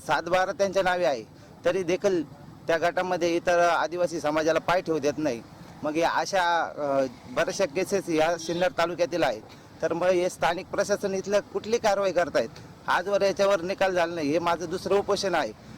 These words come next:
तरी देखील इथले जे अधिकारी आहेत हे फक्त म्हणतात की आम्ही अहवाल मागितले आहे, अहवाल सादर करतायत.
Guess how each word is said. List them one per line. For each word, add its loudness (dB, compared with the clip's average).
तरी 2
देखील 0
इथले 0
जे 0
अधिकारी 0
आहेत 0
हे -4
फक्त -2
म्हणतात 2
की -2
आम्ही 0
अहवाल 2
मागितले 0
आहे, 0
अहवाल 2
सादर 0
करतायत. 0